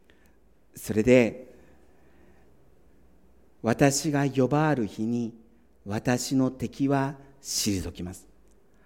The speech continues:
神が私の味方であることを私は知っています。」私が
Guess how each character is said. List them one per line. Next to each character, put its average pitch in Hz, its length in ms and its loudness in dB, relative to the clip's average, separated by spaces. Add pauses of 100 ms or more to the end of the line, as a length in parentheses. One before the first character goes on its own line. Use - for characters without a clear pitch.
(400)
神 202 300 6
が 127 160 4
私 165 420 0
の 170 120 4
味 156 140 4
方 175 280 0
で 170 120 2
あ 170 100 2
る 165 100 0
こ - 140 -4
と 160 180 2
を 123 420 -2 (200)
私 110 520 -8
は 123 260 -4 (460)
知 - 180 -8
っ - 40 -18
て - 140 -10
い 85 60 -4
ま 80 140 -10
す。」 - 160 -18 (3000)
私 135 420 2
が 120 340 2